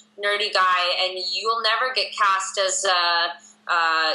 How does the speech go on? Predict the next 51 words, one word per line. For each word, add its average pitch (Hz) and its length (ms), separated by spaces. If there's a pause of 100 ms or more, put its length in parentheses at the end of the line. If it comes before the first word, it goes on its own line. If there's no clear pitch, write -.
you 190 180
know, 170 320
leading 202 320
man 190 260
baritone. 190 520
You're 190 140
more 190 220
of 196 100
the 190 80
sidekick, 202 720
the - 60
friend. 196 540
You 151 60
just - 240
have - 240
to 233 280
really 226 400
know 196 380
what 180 200 (100)
you 208 100 (180)
play 190 360
well 175 600 (200)
and 170 340 (100)
go 208 280
in 226 80
there 196 220
and 180 120
show - 300
these 247 160
people. 214 340
And 214 120
remember, 247 340
they've - 180
never 240 220
seen 269 340
you 320 140
before, 175 420
so 185 220
how 233 200
do 254 80
you 247 120
want 220 220
to - 60
be 190 120
seen 254 380
in 196 80
that 170 160
short - 440
amount 202 320
of - 80
time? 175 440